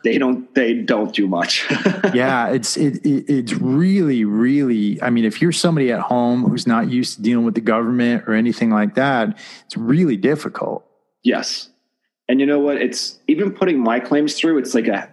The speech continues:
Speaker 1: it's like a heavy burden, man. You're just like, "Oh, God, I, I hope I have everything." They're constantly gonna not have everything. They're gonna fight me on everything.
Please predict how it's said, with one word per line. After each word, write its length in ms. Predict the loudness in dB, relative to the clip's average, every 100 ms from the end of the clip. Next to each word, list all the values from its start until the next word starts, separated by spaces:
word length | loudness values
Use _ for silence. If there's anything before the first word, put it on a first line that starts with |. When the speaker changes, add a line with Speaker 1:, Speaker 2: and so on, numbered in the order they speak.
| _
Speaker 1:
it's 180 | _ -12 -2
like 80 | 0
a 80 |
heavy 180 | 0 0
burden, 340 | 2 0 0 0
man. 200 | 0 2
You're 160 | 0
just 140 | 0 0
like, 220 | 0 -4
"Oh, 240 | -6 -6 -4
God, 280 | -2 0 0
I, 160 | -2 -6
I 40 | -6
hope 180 | -4 -2
I 40 |
have 240 | 0 0
everything." 680 | 2 0 0 0 2 0 -2 -8 -20 _ -8
They're 80 | -6
constantly 520 | -2 -2 0 0 2
gonna 160 | 2 0
not 140 | 0
have 240 | 0 0 2
everything. 400 | 0 0 0 2
They're 100 | 0
gonna 160 | -2
fight 360 | -2 -2 0 0
me 60 |
on 120 | 2 2
everything. 640 | 0 0 0 0 0